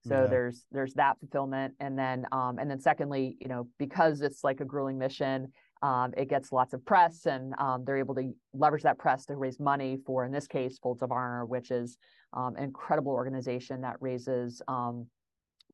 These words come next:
Speaker 1: money, uh, gives money to, uh, families who, um, have had a, uh, a s-, uh, it, it's, they've now extended to tactical athletes too. So firefighters,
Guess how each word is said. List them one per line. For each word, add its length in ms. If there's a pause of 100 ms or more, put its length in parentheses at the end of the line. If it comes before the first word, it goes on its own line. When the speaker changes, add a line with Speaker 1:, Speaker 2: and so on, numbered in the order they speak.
Speaker 1:
money, 440
uh, 160
gives 280
money 260
to, 420 (360)
uh, 220
families 500
who, 540
um, 300
have 160
had 520
a, 440 (380)
uh, 380
a 60
s-, 360
uh, 340
it, 220
it's, 260
they've 300
now 220
extended 400
to 80
tactical 360
athletes 440
too. 200
So 120
firefighters, 540